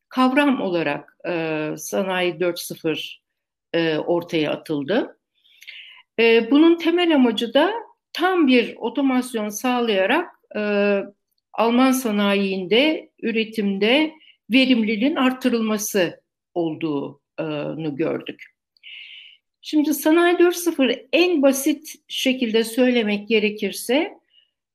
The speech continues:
e, en ileri teknolojilerin derinlemesine üretimin içine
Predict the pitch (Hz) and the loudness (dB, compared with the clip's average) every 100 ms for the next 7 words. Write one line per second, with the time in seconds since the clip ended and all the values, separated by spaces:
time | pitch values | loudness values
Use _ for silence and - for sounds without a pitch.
0 | - 202 196 185 - - 320 370 381 254 | -4 0 2 2 -2 -2 0 2 4 6
1 | 247 226 190 156 - _ 220 208 214 208 | 6 4 2 0 -10 _ -8 -6 -4 -4
2 | 196 - 180 208 233 311 - _ _ _ | -4 -4 -4 -2 -2 -4 -8 _ _ _
3 | _ 202 233 302 311 240 202 185 185 196 | _ -2 2 4 6 4 0 -6 -10 -8
4 | 196 302 370 - _ 240 240 254 262 254 | -2 -2 -4 -14 _ -2 2 0 0 2
5 | 311 330 240 - 240 226 294 370 | 2 0 -4 -6 -4 0 0 -2